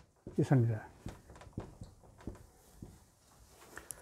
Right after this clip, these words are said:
이 세 가지가 유학에서 가장 기본인 상강령. 이 강령은 뭐냐면 그물질을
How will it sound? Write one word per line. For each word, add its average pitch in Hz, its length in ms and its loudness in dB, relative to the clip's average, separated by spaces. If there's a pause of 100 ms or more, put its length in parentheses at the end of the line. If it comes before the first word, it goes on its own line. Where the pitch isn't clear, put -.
(1040)
이 320 420 12
세 262 440 12
가지가 226 920 12
유학에서 214 600 12
가장 302 400 12
기본인 202 480 12
상강령. 208 920 12 (200)
이 220 120 12
강령은 254 540 12
뭐냐면 165 400 12
그물질을 277 580 12